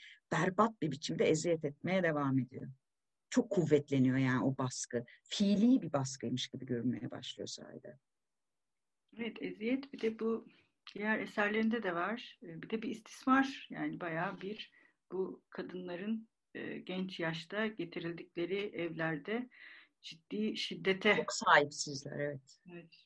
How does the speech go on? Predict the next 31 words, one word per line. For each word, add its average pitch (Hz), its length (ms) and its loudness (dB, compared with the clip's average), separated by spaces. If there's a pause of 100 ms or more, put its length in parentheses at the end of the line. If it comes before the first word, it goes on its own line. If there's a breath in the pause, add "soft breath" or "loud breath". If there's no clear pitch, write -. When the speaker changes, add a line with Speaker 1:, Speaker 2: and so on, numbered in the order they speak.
(140)
Speaker 2:
ciddi 165 360 -2
bir 220 100 2
şiddete 202 760 4
maruz 180 600 0
kalmaları 185 880 2 (140)
da 170 160 4
aslında 185 400 -4
bu 202 100 -6
tekrarlarla 208 880 4
bir 220 200 0 (380 loud breath)
o 180 100 0
şiddet 226 460 6
etkisi 214 580 6
de, 175 200 8 (480)
yani 165 160 2
sadece 185 440 6
acı 185 300 4
değil, 277 340 8 (200)
bu - 420 0 (340)
yani 170 340 6
işte - 240 2
sizin 185 360 0
biraz 190 200 6
önce 190 240 2
söylediğiniz 190 560 0 (100)
eziyetin 196 880 6
bedene 202 420 8
çarpan 175 560 6
bir 151 40 -2
şeye, 139 440 0 (100)
yani 147 300 0